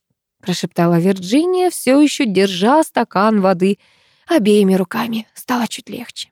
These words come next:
Кристиан теперь был в курсе ее проблем, но руки по-прежнему дрожали. Крис отошел от нее нервно, рукой проведя по волосам, молча подошел к сейфу, открыл дверь и вынул оттуда белый конверт.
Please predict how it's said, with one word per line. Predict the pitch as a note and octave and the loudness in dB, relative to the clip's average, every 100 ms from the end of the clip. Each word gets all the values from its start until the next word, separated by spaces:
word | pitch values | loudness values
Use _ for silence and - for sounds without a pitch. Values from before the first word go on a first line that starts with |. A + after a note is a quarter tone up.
| _ _ | _ _
Кристиан | F3+ F#3 - F#3+ F#3+ | -4 -4 0 2 2
теперь | F#3 F#3 F#3+ | 0 -2 2
был | G3 | 0
в | G#3 | 0
курсе | G3 F3 - | -2 -2 0
ее | F3 F3+ | 2 2
проблем, | F3 F#3 G3+ C#4 B3+ _ _ _ - | 0 -2 2 2 2 _ _ _ -2
но | F4+ F#4+ | 2 2
руки | E4+ E4 | 2 0
по-прежнему | F4+ D4+ A#3+ B3+ C4 | -2 2 2 2 2
дрожали. | B3 C#4+ D4+ F3 F3 F3+ _ _ _ _ _ | 2 0 2 -2 -4 -10 _ _ _ _ _
Крис | F#3+ F3 - | -2 -2 -2
отошел | E3 F3 - A3+ | -2 -2 0 0
от | G3 | 0
нее | G3 F3+ F3+ | 0 2 2
нервно, | F#3 F#3+ F3 F3 E3+ _ _ - | 2 2 0 -2 -2 _ _ -2
рукой | A#3 B3+ - G3 | 2 2 2 0
проведя | F3 F3+ F#3 F3+ | 2 0 0 -2
по | F3+ F3 | 0 0
волосам, | F3 F3+ - C#4+ D#4+ - _ | 2 0 0 -4 -6 -8 _
молча | G3 G3 F3 - | 0 0 0 -4
подошел | F#3 F3+ F#3 F#3+ F3+ | -2 0 0 0 -2
к | |
сейфу, | - C#4 D4+ - | -4 -2 -2 0
открыл | E3 - G3+ G3+ | -2 -2 -2 0
дверь | C4 F4 | 0 0
и | |
вынул | F#3+ A#3 G#3 F3 | 0 2 2 2
оттуда | E3+ A#3+ G3+ | 0 -4 -2
белый | F#3 E3+ A3 B3 | -2 2 2 2
конверт. | A#3 B3 A3+ F3+ F3 _ | 0 -2 -2 -2 -6 _